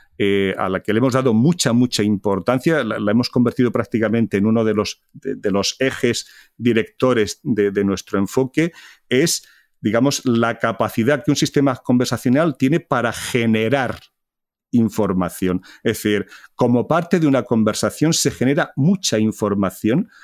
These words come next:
que puede ser útil tanto para el usuario como para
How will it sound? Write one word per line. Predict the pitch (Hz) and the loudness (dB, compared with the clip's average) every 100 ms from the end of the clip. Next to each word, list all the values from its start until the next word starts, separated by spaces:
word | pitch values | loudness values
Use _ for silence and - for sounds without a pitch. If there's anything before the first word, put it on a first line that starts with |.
| - _ | -20 _
que | 127 | -2
puede | 117 151 160 | 2 2 2
ser | - 127 | 2 0
útil | 113 98 110 101 | 0 0 -2 0
tanto | 175 190 180 170 | 0 2 2 0
para | 123 101 | 0 0
el | 95 | 0
usuario | 95 - 95 87 107 247 262 _ _ _ | 0 -2 -2 -2 -2 -2 -6 _ _ _
como | - 147 190 - _ _ | -2 0 0 -2 _ _
para | - 170 131 95 | -2 0 2 -2